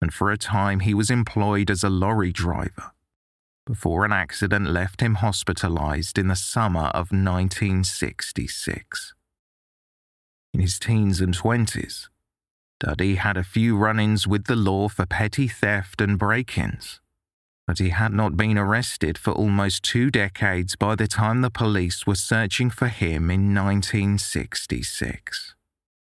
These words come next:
The police in Glasgow began looking for Duddy, and through speaking with relatives, they learned that he was in the city.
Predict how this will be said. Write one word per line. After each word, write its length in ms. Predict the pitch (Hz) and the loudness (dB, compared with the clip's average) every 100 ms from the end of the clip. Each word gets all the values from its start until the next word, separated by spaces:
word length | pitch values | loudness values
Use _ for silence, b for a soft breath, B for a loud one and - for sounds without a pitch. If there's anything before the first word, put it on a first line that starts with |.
| _ _ _ _ _ _ _ _ - | _ _ _ _ _ _ _ _ -6
The 140 | 87 | -4
police 420 | - 80 90 92 | -2 0 0 0
in 160 | 101 90 | 0 2
Glasgow 720 | 95 101 104 98 - 90 87 | 0 0 0 -2 -2 -2 -2
began 520 | 82 92 107 110 92 | -2 -2 0 0 2
looking 360 | 104 113 98 82 | 0 0 0 -2
for 160 | - 92 | -2 0
Duddy, 540 | 98 101 95 - - _ _ _ _ _ _ _ | 0 0 -2 -8 -10 _ _ _ _ _ _ _
and 120 | - 95 | -6 -2
through 220 | 82 95 | 0 0
speaking 600 | - 104 101 - 120 113 | 0 0 0 0 2 2
with 140 | 113 | 2
relatives, 760 | 98 101 92 90 - 90 92 90 | 2 2 2 -2 0 0 0 0
they 200 | 101 110 | 0 2
learned 420 | 101 113 92 85 | 2 2 2 0
that 140 | 85 - | -2 0
he 160 | 113 | 0
was 200 | 98 92 | 2 2
in 260 | 92 71 - | 0 0 -2
the 100 | 73 | -2
city. 580 | - 85 71 - - | -2 -4 -4 -6 -10